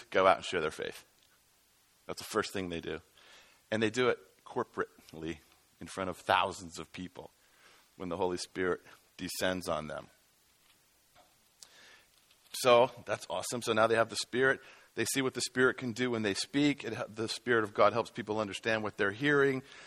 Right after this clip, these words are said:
It can, it can translate into other languages, even across cultures. Boom, it cuts them all like that. And so that's a pretty amazing example.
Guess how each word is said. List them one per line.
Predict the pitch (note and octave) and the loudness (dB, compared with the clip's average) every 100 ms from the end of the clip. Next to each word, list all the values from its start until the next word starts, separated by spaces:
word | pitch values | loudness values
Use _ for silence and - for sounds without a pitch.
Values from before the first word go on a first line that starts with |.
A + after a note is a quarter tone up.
| - | -14
It | F#2 - | -12 -10
can, | G2+ - | -12 -6
it | A2+ - | -6 -4
can | A2+ G2+ G2 | -4 -4 -4
translate | - C#3 C3 A#2 A#2 A2 | -2 0 0 4 2 2
into | G2 - | 0 4
other | A2 G2+ | 4 4
languages, | G2 B2+ C#3 C3+ C3+ C3 B2 | 4 2 2 0 -2 -2 -2
even | B2+ B2+ A2+ | 0 0 -2
across | - A#2 G#2 - | 4 6 6 2
cultures. | - C#3 C3+ C3+ A#2+ - - _ | 4 4 4 -2 -4 -12 -20 _
Boom, | - C#3+ | 0 0
it | G#2+ | 0
cuts | - G#2+ | -2 -4
them | A2+ G#2+ | 2 8
all | A2+ G2+ - - _ _ _ | 8 6 0 -20 _ _ _
like | D#2+ D#2+ | -10 -10
that. | - E2 - _ _ _ _ _ _ _ _ _ _ _ _ _ - | -12 -12 -14 _ _ _ _ _ _ _ _ _ _ _ _ _ -6
And | A2+ | 2
so | C#3 | 8
that's | C3+ C3 | 8 8
a | |
pretty | - C3 A#2 | 2 2 4
amazing | A2+ A2 G#2 G#2 | 4 4 2 -4
example. | G2 E2+ G2+ G2 G2+ | -6 -4 -4 -4 -6